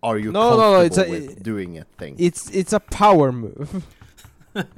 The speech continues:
Speaker 1: Isn't it kind of like a taboo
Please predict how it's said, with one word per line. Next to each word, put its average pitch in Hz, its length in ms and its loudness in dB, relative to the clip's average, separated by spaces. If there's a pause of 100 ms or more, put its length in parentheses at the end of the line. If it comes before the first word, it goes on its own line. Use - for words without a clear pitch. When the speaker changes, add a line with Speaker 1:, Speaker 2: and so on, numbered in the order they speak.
(1600)
Speaker 1:
Isn't 208 280 -4
it 214 180 -4
kind 165 260 -2
of 143 120 -8
like 143 220 0
a 139 60 -4
taboo 143 760 -4